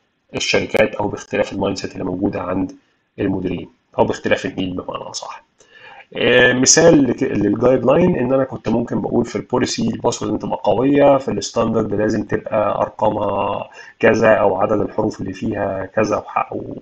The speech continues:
إلى، إلى آخر هذا الكلام. في البروسيجرز كنت بتكلم لازم الباسورد، آه، عشان أغيرها أدخل أعمل one two three four five six. لكن في حالة بقى الجايد لاينز أنا ممكن، آه، أك-، أدي مثال آخر إن أنا مثلًا أقول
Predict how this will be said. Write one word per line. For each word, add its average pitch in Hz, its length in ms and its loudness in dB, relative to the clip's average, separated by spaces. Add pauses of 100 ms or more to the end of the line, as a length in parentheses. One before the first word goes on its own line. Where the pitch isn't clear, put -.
(440)
إلى، - 60 -4
إلى 104 320 -2
آخر 101 240 -2
هذا 95 160 -4
الكلام. 123 360 2 (360)
في - 100 -4
البروسيجرز 110 640 2
كنت - 220 -10
بتكلم 110 480 0 (260)
لازم 110 340 2
الباسورد، 98 640 -2
آه، 98 340 -4
عشان - 380 -6
أغيرها 104 680 2
أدخل - 320 -6
أعمل 104 300 0
one 101 300 -2
two 104 80 -10
three 107 220 -4
four 104 240 -4
five 101 400 -4
six. - 100 -10 (540)
لكن 117 520 2
في - 120 -14
حالة 175 300 4
بقى 156 140 4
الجايد 139 260 2
لاينز 135 280 2
أنا 104 100 0
ممكن، 120 520 -2
آه، 98 560 -6
أك-، - 240 -12
أدي 131 260 0
مثال 117 300 -2
آخر 143 420 0
إن 123 120 -4
أنا 135 80 -2
مثلًا 131 280 -2
أقول 135 320 2